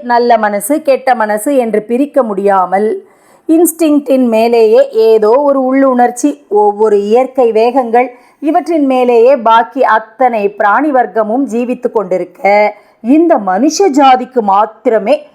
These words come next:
நல்லது கெட்டது என்று பாகுபடுத்தி கொள்ள சக்தியும் அதிலே ஏதோ ஒன்றில் போகிற சுதந்திரமும் படைத்த மனசை ஈஸ்வரன் கொடுத்திருக்கிறார்.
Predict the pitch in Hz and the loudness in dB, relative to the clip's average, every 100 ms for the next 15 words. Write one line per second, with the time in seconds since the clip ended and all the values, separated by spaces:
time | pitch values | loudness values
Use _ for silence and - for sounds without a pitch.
0 | _ - 269 277 220 190 233 - 226 220 | _ -2 -2 2 0 2 -2 0 -4 -2
1 | 226 196 269 233 208 285 - 202 254 277 | -2 0 0 0 -2 -4 0 0 0 -2
2 | - - 208 - 190 233 277 247 226 - | -4 -4 -6 -4 0 -2 -2 -6 -8 -12
3 | 202 175 196 202 _ - - 269 349 349 | -8 -6 -8 -10 _ -8 0 0 2 0
4 | 226 196 214 269 359 415 381 339 320 - | 0 0 2 4 4 4 2 0 -2 0
5 | 269 269 277 254 254 190 269 330 330 277 | 0 0 0 -2 -2 0 0 0 -2 -2
6 | 269 262 220 226 220 220 185 185 262 285 | -4 -2 -2 -2 -2 -2 0 -2 -2 0
7 | 320 330 - _ - 330 330 277 220 208 | -4 -4 -14 _ -2 0 2 0 0 -2
8 | 247 202 214 220 196 208 202 | -4 -4 -2 -2 -2 0 0